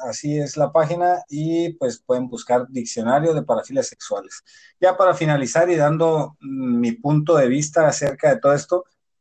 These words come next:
y hacia los demás, es importante que nos informemos y que conozcamos todo este tipo de, de cosas, ¿no?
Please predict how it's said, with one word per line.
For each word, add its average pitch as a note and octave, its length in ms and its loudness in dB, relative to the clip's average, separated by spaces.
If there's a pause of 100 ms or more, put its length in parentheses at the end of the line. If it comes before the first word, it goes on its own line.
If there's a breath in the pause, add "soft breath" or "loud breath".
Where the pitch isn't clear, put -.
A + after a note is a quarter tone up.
(400)
y D#3 160 2
hacia D#3 240 4
los D3+ 140 4
demás, D3+ 420 2
es F#3 200 -2
importante G3 560 0
que C#3+ 300 0
nos C3 200 0
informemos C#3+ 840 0
y C#3+ 60 -8
que B2 160 -4
conozcamos D3+ 720 0
todo D#3+ 220 4
este - 200 -8
tipo D3+ 400 -4
de, A#2 280 0 (500 soft breath)
de A2+ 220 0
cosas, B2 400 2
¿no? D3+ 280 2